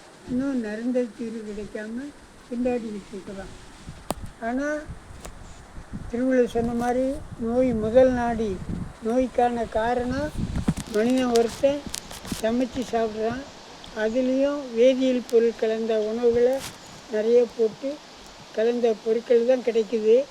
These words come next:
தானியமோ, காய்கறியோ, கீரையோ, அதை சமைச்சு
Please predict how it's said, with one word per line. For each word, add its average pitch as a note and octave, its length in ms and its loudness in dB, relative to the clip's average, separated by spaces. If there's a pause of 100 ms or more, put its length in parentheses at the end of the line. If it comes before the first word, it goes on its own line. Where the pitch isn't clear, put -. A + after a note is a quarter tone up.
(340)
தானியமோ, A3+ 600 0 (100)
காய்கறியோ, A3 600 2 (140)
கீரையோ, G#3 440 -2 (760)
அதை A3+ 360 6
சமைச்சு A#3 420 -2